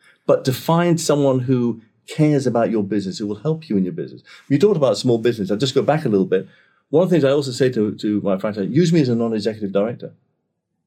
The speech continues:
And I always think all small businesses should have a non-exec director.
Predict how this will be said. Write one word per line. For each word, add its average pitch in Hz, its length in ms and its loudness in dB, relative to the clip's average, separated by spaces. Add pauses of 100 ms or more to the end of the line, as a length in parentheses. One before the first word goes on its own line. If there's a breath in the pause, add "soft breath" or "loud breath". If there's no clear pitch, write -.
(100)
And 131 120 2
I 175 140 2
always 170 220 2
think 117 280 -2
all 160 280 2
small 135 300 0
businesses 98 520 -6 (220)
should 101 200 -2
have 110 220 -2
a 101 60 4
non-exec 98 460 0
director. 95 420 -6